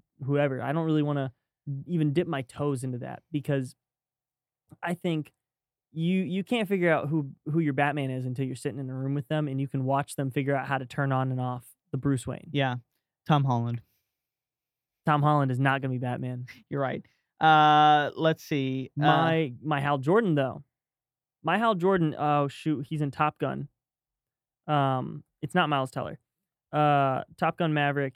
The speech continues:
Speaker 1: it's, um,
Speaker 2: uh, oh, the, it's the guy that
Speaker 1: Glenn
Speaker 2: plays,
Speaker 1: Powell.
Speaker 2: it's the guy that plays the ICE
Speaker 1: Mm-hmm.
Speaker 2: version. Yeah, and
Speaker 1: Yeah.
Speaker 2: he was also with Jonathan Majors in
Speaker 1: Mm-hmm.
Speaker 2: that
Speaker 1: Uh, Devoted.
Speaker 2: Devoted,
Speaker 1: Yeah.
Speaker 2: that movie about the Korean War. Yes.
Speaker 1: Yes. So I think Glenn Powell would be a phenomenal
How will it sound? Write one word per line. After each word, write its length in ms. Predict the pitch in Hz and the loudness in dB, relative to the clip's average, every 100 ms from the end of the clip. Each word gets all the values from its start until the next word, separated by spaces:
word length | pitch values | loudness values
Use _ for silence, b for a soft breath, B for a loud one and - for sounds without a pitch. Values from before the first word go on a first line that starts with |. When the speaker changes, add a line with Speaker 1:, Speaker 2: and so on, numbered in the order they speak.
| - | -8
Speaker 1:
it's, 400 | 143 139 - - _ | -4 -4 -6 -16 _
um, 520 | 143 139 135 131 123 139 | -4 -2 0 -2 -4 0
Speaker 2:
uh, 180 | 156 - | 0 2
oh, 160 | 165 160 | 4 4
the, 220 | 160 160 | 2 2
it's 180 | 175 - | 0 0
the 140 | 175 | -2
guy 280 | 143 165 165 | 4 4 4
that 120 | 160 | 2
Speaker 1:
Glenn 160 | 151 185 | 4 6
Speaker 2:
plays, 140 | 160 | 6
Speaker 1:
Powell. 340 | 175 147 123 - - | 6 4 0 -6 -2
Speaker 2:
it's 180 | 160 - | -2 0
the 80 | 151 | 4
guy 180 | 165 165 | 6 6
that 160 | 151 | 2
plays 260 | - 156 139 | 0 0 0
the 140 | 127 - | -2 2
ICE 520 | 151 151 123 - - _ _ 151 | 2 2 -2 -14 -20 _ _ 0
Speaker 1:
Mm-hmm. 60 | |
Speaker 2:
version. 500 | 147 151 131 143 131 - _ - | 2 2 0 -4 -4 -10 _ 0
Yeah, 160 | 160 151 | 4 4
and 120 | 135 | 4
Speaker 1:
Yeah. 140 | 151 | 4
Speaker 2:
he 100 | 156 | 6
was 140 | 165 156 | 4 6
also 320 | 160 156 160 | 4 4 2
with 380 | 135 151 180 - | 4 4 4 4
Jonathan 440 | 160 151 147 147 | 4 4 2 -2
Majors 520 | 143 143 131 139 131 - - | 0 0 0 -2 -2 -4 2
in 440 | 156 151 147 143 | 4 6 4 2
Speaker 1:
Mm-hmm. 340 | 147 147 160 147 135 | 0 0 -2 -4 4
Speaker 2:
that 160 | 151 | 4
Speaker 1:
Uh, 160 | 151 147 | 6 2
Devoted. 500 | 143 143 151 127 127 - - | 2 2 2 0 -10 -12 -4
Speaker 2:
Devoted, 540 | 147 147 139 131 123 | 2 4 4 2 0
Speaker 1:
Yeah. 140 | 120 | 2
Speaker 2:
that 180 | 120 131 - | 2 2 -4
movie 380 | - 147 143 135 | -2 0 0 -2
about 400 | 131 135 131 - - | 0 0 0 -2 -8
the 80 | 135 | -10
Korean 440 | - 135 131 123 | -6 -4 -4 -4
War. 260 | 123 127 123 | -4 -4 0
Yes. 80 | 147 | 0
Speaker 1:
Yes. 320 | 151 127 - _ | 0 -2 -14 _
So 160 | - | -6
I 160 | 139 208 | -2 -2
think 220 | 220 226 | -2 -4
Glenn 220 | 175 196 | -2 0
Powell 200 | 185 180 | 0 0
would 80 | 180 | 0
be 60 | 156 | -2
a 60 | 127 | -6
phenomenal 1120 | - 156 147 143 151 160 175 165 147 131 151 | 0 2 4 4 4 4 4 2 0 -4 -10